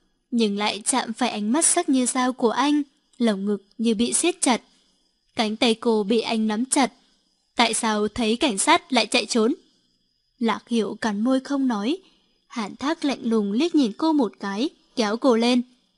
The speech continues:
"Theo anh trở về." Trong lòng Lạc Hiểu như có một cơn gió lạnh thổi qua. Hết lần này tới lần khác cố chấp bất động, cuối cùng cô vẫn bị kéo lọt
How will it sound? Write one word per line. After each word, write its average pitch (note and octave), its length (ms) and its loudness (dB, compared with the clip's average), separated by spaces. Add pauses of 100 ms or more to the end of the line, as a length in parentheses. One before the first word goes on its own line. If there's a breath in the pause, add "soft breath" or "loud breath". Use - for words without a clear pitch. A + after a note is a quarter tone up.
(460)
"Theo A#3 200 4
anh A3 180 0
trở G#3+ 200 0
về." G#3+ 260 -2 (1000)
Trong G#3+ 240 0
lòng G#3 240 -4
Lạc G#3 280 -6
Hiểu A#3+ 320 -2
như D#4 180 0
có A#3+ 160 -4
một C4 300 2
cơn D4+ 180 0
gió A#3+ 200 -2
lạnh C4+ 280 -2
thổi A#3 180 0
qua. C4+ 360 -2 (500 soft breath)
Hết D#4 220 -2
lần G3+ 240 0
này G3 360 -8
tới G#3+ 160 -4
lần B3 220 -2
khác D#4 300 -4 (100)
cố A3 160 4
chấp E4 260 -2
bất E4 200 0
động, A#3+ 240 2 (320)
cuối G3+ 260 -2
cùng A3+ 260 2 (460 soft breath)
cô A#3 140 4
vẫn B3 300 0
bị C#4+ 200 -4
kéo G#3 200 -2
lọt B3+ 200 2